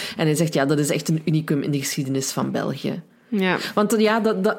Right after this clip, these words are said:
Speaker 1: dat hebben wij ook al meerdere malen in zaken gezien, hè, van, ehm, dat opeens mensen die heel lang blijven ontkennen,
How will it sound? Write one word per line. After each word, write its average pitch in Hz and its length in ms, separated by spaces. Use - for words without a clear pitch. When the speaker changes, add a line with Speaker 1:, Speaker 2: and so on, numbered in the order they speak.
Speaker 1:
dat 196 120
hebben 202 180
wij 190 80
ook 208 120
al 240 80
meerdere 202 340
malen 190 320
in 170 140
zaken 170 400
gezien, 165 500
hè, 175 400
van, 151 540
ehm, 143 380
dat 143 300
opeens 180 540
mensen 170 240
die 151 300
heel 175 100
lang 175 200
blijven 160 320
ontkennen, 196 680